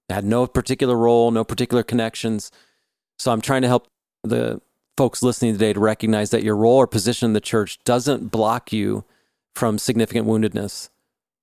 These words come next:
Sometimes it can make it more profoundly difficult if you are in a level of leadership and authority, and you don't, you didn't do the wounding, but you're there and a part of leadership when the wounding happens. And then you feel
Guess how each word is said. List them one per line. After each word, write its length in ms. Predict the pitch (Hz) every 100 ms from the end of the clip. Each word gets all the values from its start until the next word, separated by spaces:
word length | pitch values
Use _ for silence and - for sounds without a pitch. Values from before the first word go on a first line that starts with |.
| _
Sometimes 360 | - 120 127 110
it 60 | 110
can 140 | 117
make 180 | 110 123
it 60 |
more 160 | 117 110
profoundly 440 | - 110 113 107
difficult 500 | 104 123 - - 104 104
if 120 | -
you 140 | 117
are 220 | 113 117
in 60 | 113
a 40 | 110
level 260 | 107 104
of 100 | 95
leadership 560 | 110 110 104 - 101 - _ _ _ _ _ _ _ -
and 180 | 110 107
authority, 640 | 104 123 107 101 104 101 - _ _ -
and 200 | 113 107
you 80 | 120
don't, 300 | 127 113 -
you 120 | 123
didn't 220 | 131 120
do 100 | 120
the 100 | 113
wounding, 460 | 104 151 151 117 107
but 180 | 113 -
you're 400 | 107 113 113 113
there 560 | 104 90 123 131 123 117
and 180 | 104 104
a 40 | 104
part 360 | - 135 139
of 80 | 123
leadership 460 | 117 110 - 110 117
when 140 | 107
the 80 | 107
wounding 360 | 110 117 104
happens. 720 | 98 127 127 - 98 95 - - _ _ _ _ _ _ -
And 100 | 113
then 140 | 110
you 140 | 113
feel 480 | 127 123 110 104 110